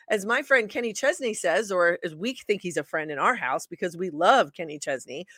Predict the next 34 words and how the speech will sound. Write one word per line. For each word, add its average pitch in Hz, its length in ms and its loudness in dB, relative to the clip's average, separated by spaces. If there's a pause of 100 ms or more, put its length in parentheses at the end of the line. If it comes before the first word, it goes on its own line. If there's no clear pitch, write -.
(140)
"Let 214 180 4
the 208 60 4
warm 226 320 6
air 196 160 8
melt 196 300 2
these 185 180 -8
blues 175 280 0
away." 175 420 2 (100)
The 180 140 -6
warm 247 400 0
air 220 260 4
will 202 460 6
absolutely 185 720 2
melt 165 380 -2 (300)
blues 185 260 2
away. 139 320 -4
We 196 140 -4
hope - 380 4
that 196 120 -4
the 185 60 -10
snow 196 280 0
starts 185 360 -2
melting 208 500 -2
in 185 80 -2 (100)
that 226 180 2
upper 202 260 0
New, 190 180 -6 (100)
upper 196 260 0
New 175 140 -10
York 175 380 0 (320)
and 196 120 0
the 180 80 2
Buffalo 180 460 2
area. 180 380 2